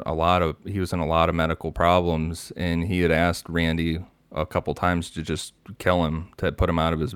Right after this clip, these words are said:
you know, to end his suffering. So Randy agreed to let Kevin Harris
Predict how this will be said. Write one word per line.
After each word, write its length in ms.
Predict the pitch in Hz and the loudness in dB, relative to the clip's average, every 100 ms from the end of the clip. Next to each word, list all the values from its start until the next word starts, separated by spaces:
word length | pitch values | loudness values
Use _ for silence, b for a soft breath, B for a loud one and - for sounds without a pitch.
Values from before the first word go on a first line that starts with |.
| - | -6
you 140 | 82 | -4
know, 340 | 82 67 87 - - | -2 -2 -6 -12 -8
to 120 | - | -4
end 120 | 85 | 0
his 100 | 78 | 0
suffering. 600 | - 87 - 87 82 80 - b b b | 2 0 0 -2 -2 -2 -8 b b b
So 560 | b - 90 82 78 92 _ | b 0 2 4 2 -4 _
Randy 420 | 90 95 101 98 | 0 4 6 6
agreed 540 | 87 87 87 87 82 78 | 4 4 4 4 0 -4
to 140 | 82 | 0
let 400 | 82 80 76 - | 4 4 2 -2
Kevin 260 | 98 85 80 | -2 0 0
Harris 500 | 87 85 82 - | 2 2 0 -2